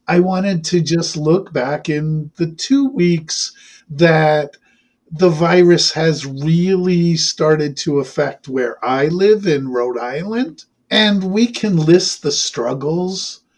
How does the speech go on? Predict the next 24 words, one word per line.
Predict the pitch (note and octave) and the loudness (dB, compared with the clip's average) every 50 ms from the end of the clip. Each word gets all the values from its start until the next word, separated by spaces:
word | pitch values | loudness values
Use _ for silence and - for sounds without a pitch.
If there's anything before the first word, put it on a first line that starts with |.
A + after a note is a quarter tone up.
| _ _ _ _ | _ _ _ _
but | _ E3+ E3+ | _ -2 0
I | F3 F3+ F#3 | 2 2 2
wanted | F#3 G3 A3 C4 D#4+ D#4+ D4+ A#3 F3 - | 0 0 -2 -4 -4 -2 -4 -4 -4 -4
to | - - F#3 | -6 -6 -6
go | E3+ D#3+ F3+ F3 F3 E3+ | -4 0 0 2 2 2
back | D#3+ E3+ E3 E3 E3 D#3+ D#3+ - | 0 0 -2 -2 -2 -4 -4 -6
and | D#3 D#3 D#3+ | -6 -4 -6
say, | D#3+ - - E3+ D#3+ E3 D#3+ D#3+ D#3+ D#3 D#3+ - _ _ _ _ _ _ _ _ _ _ _ _ _ _ _ _ _ - _ _ _ - - - _ _ | -8 -6 -4 -2 0 0 0 0 -2 -4 -6 -10 _ _ _ _ _ _ _ _ _ _ _ _ _ _ _ _ _ -20 _ _ _ -20 -20 -20 _ _
you | - D#3 F3 | -4 -2 0
know, | F#3 F#3 F3+ | 2 2 2
in | F3+ F3+ F3+ | 2 2 2
the | F3 E3+ | 2 2
last | E3+ F3+ F3+ A3 C#4+ C#4+ - - - - | 2 0 0 0 -2 -2 -4 -6 -6 -8
two | - - G3 G3 G3 F3+ | -8 -6 -6 -4 -4 -2
weeks, | D#3+ D#3 E3+ F#3 A3 G#3+ E3+ C#3+ - _ - - - - - _ _ _ _ _ _ _ _ _ _ _ _ _ _ | -2 -2 -2 -2 -2 -4 -6 -6 -8 _ -14 -14 -14 -14 -18 _ _ _ _ _ _ _ _ _ _ _ _ _ _
I've | - D#3+ G#3 F4 - | -4 -2 -2 -2 -2
had | G#3 A3 C#4+ F4 D4 E3+ D#3+ - | -4 -4 -4 -2 -2 -4 -6 -10
time | - - E3 F3 F3 F#3 F#3 F#3 F3 D#3+ D3 C#3+ | -12 -8 -8 -6 -4 -4 -2 -2 -2 -2 -2 -4
where | C3+ C3+ C#3+ D3+ D3+ D3+ D3+ D3 C#3+ C#3 B2+ - _ _ _ _ _ _ _ _ _ _ _ _ _ _ _ _ _ _ - | -4 0 2 2 2 4 2 0 0 -2 -6 -12 _ _ _ _ _ _ _ _ _ _ _ _ _ _ _ _ _ _ -4
I've | D3 F3+ A3 A#3 A#3 - - | -2 0 0 -2 -4 -6 -14
cried | - - - F#3 F#3+ G3 G#3 A3+ A3+ F3 | -18 -6 -2 0 2 2 2 2 0 0
more | E3+ E3+ F3 F3+ F3+ F3+ F3+ F3 | 0 0 0 0 -2 -2 -4 -4
in | C#3+ D3+ D3 D3 D3 C#3+ | -4 -4 -4 -2 -2 -4
joy | C3 C3 C3 C#3+ E3 - F4+ - C#3 A2 A2 A#2 A#2+ A#2+ | -4 -2 -2 -2 -2 -2 -4 -4 -4 -4 -4 -6 -6 -8